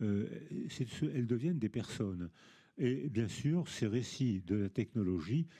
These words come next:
sont follement am-, amplifiés par les, euh, par les réseaux sociaux qui font que maintenant, euh, le nazisme a mis dix ans pour se répandre. On disait c'est une vitesse folle.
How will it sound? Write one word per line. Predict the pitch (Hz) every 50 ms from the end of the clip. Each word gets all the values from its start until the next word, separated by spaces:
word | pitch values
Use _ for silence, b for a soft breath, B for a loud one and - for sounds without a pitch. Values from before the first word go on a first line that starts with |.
| B B B
sont | - - 139 127 113 - -
follement | - - - - 202 202 190 180 170 160 156 156 147 110 101 - - -
am-, | 131 127 131 135 151
amplifiés | 135 143 147 143 - 151 139 123 - 95 - 127 127 113 92 B B B B B B B
par | - 127 113 98
les, | 104 107 104 98 - B B B B B B B -
euh, | 107 101 98 90 92 98 98 98 104 113 110 113 110 110 110 110 -
par | - 117 110 113
les | 120 113
réseaux | 110 127 123 113 131 123
sociaux | 101 - - 98 - - - 110 113 131 165 170 B B B B B B
qui | - 123
font | 95 - 143 156
que | 147 - 123
maintenant, | 107 104 98 - - 147 143 131 139 170 180 175 B B B B B B B - 107
euh, | 107 110 135 - 151 165
le | 147 135 143
nazisme | 143 151 147 131 131 143 160 165 139 98 104 101 101 113 113
a | 113
mis | 120 120 107 95
dix | 101 143 156 143 104 95
ans | 87 78 73 _ _ _ _ _ _ _ - -
pour | - 117 - -
se | - 117
répandre. | 95 95 92 - - 92 85 85 85 92
On | 101 107
disait | 110 113 113 147 139
c'est | - - 117
une | 101 95
vitesse | 87 113 110 - 113 101 87 -
folle. | - - - 107 92 78 76 80 82